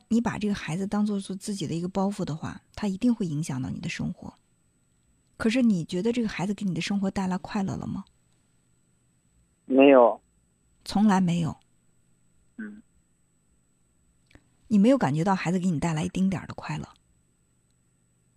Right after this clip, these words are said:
Speaker 2: 平常他在家我父母带，我在，我在外边工作。
Speaker 1: 如果说你想在这个婚姻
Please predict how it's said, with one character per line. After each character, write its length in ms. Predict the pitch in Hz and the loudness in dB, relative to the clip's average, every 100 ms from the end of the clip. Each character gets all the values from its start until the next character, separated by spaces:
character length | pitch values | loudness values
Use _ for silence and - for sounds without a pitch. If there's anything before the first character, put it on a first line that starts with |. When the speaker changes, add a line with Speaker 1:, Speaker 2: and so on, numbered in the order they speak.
| _ _ _ - | _ _ _ -20
Speaker 2:
平 180 | - 143 | -4 2
常 220 | 165 160 | 6 6
他 340 | 156 147 139 139 | 8 6 4 2
在 200 | - 143 | -2 -4
家 180 | 143 147 | -2 -2
我 100 | 135 | -2
父 180 | - 143 | -6 -12
母 120 | 127 | -10
带， 340 | 117 120 104 - _ _ _ | -6 -6 -6 -12 _ _ _
我 320 | 120 120 123 123 | -8 -6 -4 -8
在， 500 | 143 131 123 120 117 - _ _ _ - | -8 -6 -4 -4 -6 -12 _ _ _ -12
我 80 | 127 | -6
在 140 | 135 | -2
外 140 | 135 | -2
边 120 | 131 120 | -4 -6
工 180 | 123 127 | -6 -6
作。 260 | 120 107 - _ _ _ _ _ _ _ _ _ _ _ _ - - - _ _ _ _ _ _ _ _ _ _ | -4 -6 -10 _ _ _ _ _ _ _ _ _ _ _ _ -20 -20 -20 _ _ _ _ _ _ _ _ _ _
Speaker 1:
如 120 | - 254 | 0 4
果 120 | 233 | 4
说 160 | 254 | 6
你 120 | 226 240 | 6 6
想 300 | 180 117 165 | 4 0 0
在 180 | 220 | -2
这 120 | 190 185 | -2 -2
个 100 | 165 | -4
婚 200 | - 208 | 0 2
姻 260 | 220 220 | 4 2